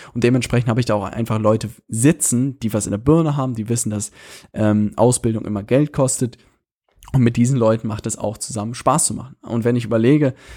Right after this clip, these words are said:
die Leute, die ich irgendwie bei Amazon oder so, die meine Pfeffermühle kaufen, ohne das Böse zu meinen, aber mit denen habe ich nur Ärger.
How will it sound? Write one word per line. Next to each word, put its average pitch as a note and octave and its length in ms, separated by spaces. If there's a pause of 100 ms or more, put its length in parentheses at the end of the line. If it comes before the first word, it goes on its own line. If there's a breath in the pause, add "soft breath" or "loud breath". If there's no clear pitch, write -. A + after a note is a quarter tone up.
(120 loud breath)
die B2 80
Leute, A#2+ 360
die A2+ 120
ich A2+ 100
irgendwie A2 280
bei G#2 200
Amazon B2 540
oder A2+ 180
so, A#2 120
die A2 100
meine A2 260
Pfeffermühle A2+ 560
kaufen, A#2 400
ohne A2+ 220
das A2 100
Böse C#3+ 340
zu - 140
meinen, A2 300 (260 loud breath)
aber B2+ 160
mit B2 180
denen C#3 200
habe C#3 100
ich - 140
nur D#3 120
Ärger. C3+ 440